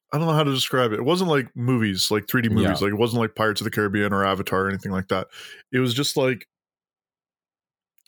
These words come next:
Speaker 1: I'm gonna say B-roll footage of
Speaker 2: Sure.
Speaker 1: a lot of different thing. The one that I remember was, like, it was, like, an underwater experience, and it just seemed like thirty minutes of, like, underwater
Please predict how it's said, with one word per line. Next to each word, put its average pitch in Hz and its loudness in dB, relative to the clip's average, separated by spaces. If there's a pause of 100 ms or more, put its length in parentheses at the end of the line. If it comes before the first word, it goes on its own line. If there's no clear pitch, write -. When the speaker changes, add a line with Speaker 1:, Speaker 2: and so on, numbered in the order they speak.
(140)
Speaker 1:
I'm 123 0
gonna 143 4
say 135 4
B-roll 131 0
footage 160 0
of 117 2
Speaker 2:
Sure. 107 2
Speaker 1:
a 113 0
lot 110 2
of 127 -2 (960)
different 135 -2
thing. 160 0
The 135 2
one 143 2
that 139 2
I 135 4
remember 123 0
was, 110 2
like, 104 0
it 127 0
was, 113 0
like, 107 0
an 104 0
underwater 104 0 (500)
experience, - 0
and 107 2
it 104 -2
just 113 2
seemed 123 2
like 104 0
thirty 120 0
minutes 107 0
of, 98 0
like, 98 -2
underwater 101 0